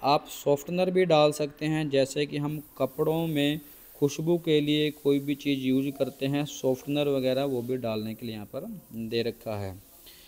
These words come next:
और यहाँ पर बात कर लेते हैं तो इस-, इसके डिस्प्ले की। यहाँ पर इसका जो पैनल मिलेगा आपको यहाँ पर टच के साथ मिलता है, जिसमें आप टच यूज़ करके इसके पैनल को यूज़ कर सकते हैं।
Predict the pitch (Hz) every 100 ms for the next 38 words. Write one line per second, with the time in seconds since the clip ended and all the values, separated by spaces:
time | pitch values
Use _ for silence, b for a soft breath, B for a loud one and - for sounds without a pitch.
0 | B B B 156 175 175 180 185 180 160
1 | 170 - 170 170 170 170 165 170 165 -
2 | 147 - 160 123 127 - - 170 170 175
3 | 156 139 147 156 165 175 - b b b
4 | b b b - 117 - 165 165 170 139
5 | 139 165 160 151 151 151 143 - 156 139
6 | 135 139 156 175 - B B B B -
7 | 175 175 - 202 196 160 165 170 160 147
8 | 147 156 160 165 151 139 - 156 147 151
9 | - - 165 165 - 139 147 139 - 135
10 | 131 143 143 139 - 139 127 127 135 135
11 | 139 131 127 123 131 127 139 135 156 165
12 | 185